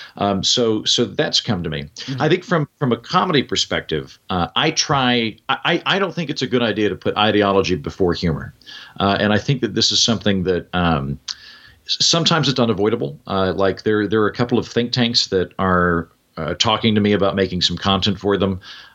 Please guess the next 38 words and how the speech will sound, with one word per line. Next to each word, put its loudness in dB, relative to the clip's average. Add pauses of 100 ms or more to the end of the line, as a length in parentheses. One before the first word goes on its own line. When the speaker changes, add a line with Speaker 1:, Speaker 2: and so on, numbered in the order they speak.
(100)
Speaker 1:
Um, 2
and 2
it's 0
th-, -2
their 0
specific 0
goal 2
is 2
we 2
want 0
to 2 (340)
get 0
this 0
particular 2
idea 2
out 0
and 0
we 2
want 2
it -2
to -16
be 0
funny. -4
And, 2
and 0
in 2
that 0
instance, 0
you -8
know, 0
that's, 0
that, 0
that 2
is 2
the, 0 (220)
that's 0
the -6
format. 0